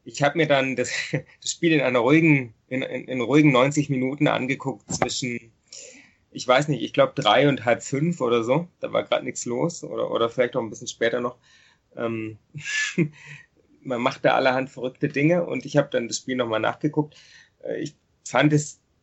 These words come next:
ich fand es jetzt halt so ein typisches, ähm, typisches Erstrundenspiel. Der V F B tut sich ja meistens im Gegensatz zu vielen Konkurrenten jetzt in der ersten Runde nicht so schwer.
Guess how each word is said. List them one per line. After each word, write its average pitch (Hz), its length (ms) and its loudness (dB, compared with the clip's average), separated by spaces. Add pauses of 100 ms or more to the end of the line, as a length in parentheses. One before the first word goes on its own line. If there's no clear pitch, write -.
(180)
ich - 140 -12
fand 139 200 2
es 151 120 6
jetzt 147 200 2
halt 127 220 4
so 135 60 0
ein 123 100 2
typisches, 127 840 -4
ähm, 113 600 -8
typisches 113 360 -12
Erstrundenspiel. 110 880 -6
Der 110 80 -10
V 113 200 -6
F - 80 -18
B 123 120 -6
tut 117 220 -14
sich 104 140 -12
ja 113 80 -4
meistens 110 800 -8
im 110 180 -16
Gegensatz 104 440 -12
zu 107 180 -10
vielen 120 280 -6
Konkurrenten 113 540 -4
jetzt 113 200 -4
in 123 80 -8
der 110 200 -4
ersten 123 400 -4
Runde 117 300 -2
nicht 135 300 -4
so 143 340 4
schwer. 139 560 2